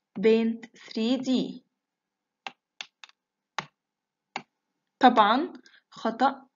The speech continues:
لأنه أيضا يمكننا رسم أشكال ثنائية الأبعاد كما تعلمنا في درس اليوم.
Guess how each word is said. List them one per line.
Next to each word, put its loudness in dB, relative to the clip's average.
لأنه 0
أيضا 0
يمكننا 0
رسم -2
أشكال -4
ثنائية -2
الأبعاد -2
كما 2
تعلمنا -2
في -4
درس -4
اليوم. 0